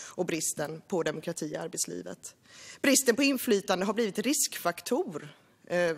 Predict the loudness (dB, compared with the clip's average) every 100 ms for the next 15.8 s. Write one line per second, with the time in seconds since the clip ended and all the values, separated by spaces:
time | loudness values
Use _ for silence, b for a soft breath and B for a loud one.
0 | -6 -8 -6 -4 -4 -4 -6 -2 0 2
1 | 2 2 2 2 2 2 -2 -2 0 0
2 | -2 -2 -2 -2 -4 -4 -2 -4 -6 -6
3 | -8 -8 -10 -12 -20 _ -20 B B B
4 | B B 6 8 8 6 4 4 0 2
5 | 2 2 -2 0 2 2 0 2 2 4
6 | 0 4 2 2 -2 -2 2 2 2 0
7 | 0 0 -6 -6 -2 0 0 -2 -2 -6
8 | -12 -14 -12 0 2 2 0 2 2 2
9 | 0 2 2 2 2 0 0 -4 -4 -2
10 | 2 2 2 0 0 -2 -4 -4 -4 -6
11 | -4 -2 0 0 -2 -4 -4 -6 -12 B
12 | B B B 4 6 4 0 -2 0 0
13 | 0 -2 0 0 0 0 -2 -2 0 -2
14 | -2 -6 -8 -6 -4 -2 -4 -4 -4 -4
15 | -2 -2 -2 -4 -8 -10 -18